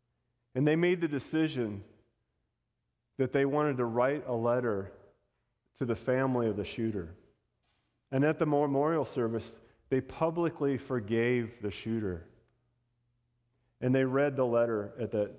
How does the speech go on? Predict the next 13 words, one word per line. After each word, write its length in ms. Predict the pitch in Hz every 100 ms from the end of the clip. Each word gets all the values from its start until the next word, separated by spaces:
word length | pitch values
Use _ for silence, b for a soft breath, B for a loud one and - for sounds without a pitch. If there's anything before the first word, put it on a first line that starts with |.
| -
and 140 | 120
I'd 80 | 120
like 200 | 127 123
to 80 | 127
read 200 | 123 113
an 160 | 110
excerpt 460 | 107 110 - 110 107
of 160 | 101
it 100 | 101
for 160 | 95 101
you 80 | 101
this 180 | 95 -
morning. 380 | 107 107 98